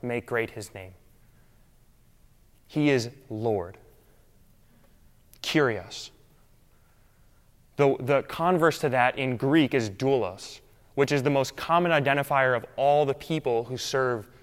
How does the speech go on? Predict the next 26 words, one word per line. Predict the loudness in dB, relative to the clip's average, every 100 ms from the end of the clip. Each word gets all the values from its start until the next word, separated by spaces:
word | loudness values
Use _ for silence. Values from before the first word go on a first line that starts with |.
| -20 -6
Jesus. | -4 -2 -6 -14 -20 -20 _ -12
Mary | -2 2 2 2 -2
says, | -4 -2 -2
"I | -2
am | -2
a | -4
servant," | -4 0 2 2 -4
a | -8
doulos, | -4 -2 -2 -4 -8 -20 -20 -20 _ _ _
of | -6
Jesus | -2 -2 -2 -4
Christ | -4 -4 -8 -14
in | -12
her | -10
Magnificat. | -8 -10 -12 -16 -18 -20 _ _ _ _ _ -20 _ -4
"I'm | -4
a | -4
servant | 0 0 0
of | -2
the | -2
Lord, | 0 0 0
the | -2
bondservant | -2 0 -2 -2 -4 -4 -8
of | -8
the |
God." | -4 -4 -4